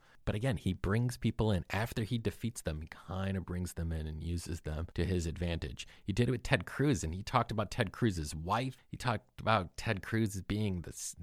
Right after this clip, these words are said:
Zodiac ki-, I mean, Ted Cruz's father killed somebody. I, I, and facts didn't matter at that point. It was just sort of attack your, attack your enemy, say whatever it takes to defeat them. But now Ted Cruz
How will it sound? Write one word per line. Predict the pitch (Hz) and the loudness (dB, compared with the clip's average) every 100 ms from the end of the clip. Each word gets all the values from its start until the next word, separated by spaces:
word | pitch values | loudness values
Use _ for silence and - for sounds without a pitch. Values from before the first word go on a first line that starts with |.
| 95 | -6
Zodiac | - 117 131 135 117 | -4 -4 -2 -2 -4
ki-, | - - | -6 -4
I | 131 | 0
mean, | 123 110 - - - - - - - | 0 0 -4 -14 -20 -20 -18 -16 -4
Ted | 135 113 | -2 0
Cruz's | - 120 98 82 | 0 0 0 -4
father | - 113 113 120 120 117 117 110 | 4 6 6 6 4 4 2 0
killed | - 120 110 101 95 87 85 - - - - - - - - - - | -2 0 2 2 0 -2 -8 -14 -20 -20 -20 -20 -20 -20 -20 -20 -4
somebody. | - 117 113 117 113 113 113 - - | 2 4 6 6 4 0 -2 -6 -8
I, | - - | -6 -2
I, | 135 - | 2 6
and | 143 139 - | 6 6 4
facts | - 151 151 | 10 10 10
didn't | - 120 110 | 2 0 2
matter | 107 107 101 | 4 4 4
at | 95 | 2
that | - 92 - | 4 2 4
point. | 101 92 | 2 2
It | |
was | 90 90 | 0 -2
just | 87 | -2
sort | 104 95 | 0 0
of | 92 | 0
attack | 90 107 95 - | -2 0 0 0
your, | 90 90 85 - | -2 -2 -4 -6
attack | - - 98 - | -10 -2 0 0
your | 87 | 0
enemy, | 87 87 87 | 0 0 -2
say | - | 0
whatever | 90 87 85 82 | 0 0 -2 -4
it | 78 | -2
takes | 90 82 - | -2 -2 -6
to | - 85 | -6 -4
defeat | 85 - 85 | -2 -4 -4
them. | - 82 80 | -2 -2 -4
But | - 80 | -6 -4
now | 98 120 | 0 0
Ted | 123 - 104 | 0 -2 -4
Cruz | - 123 131 123 | -2 0 0 -4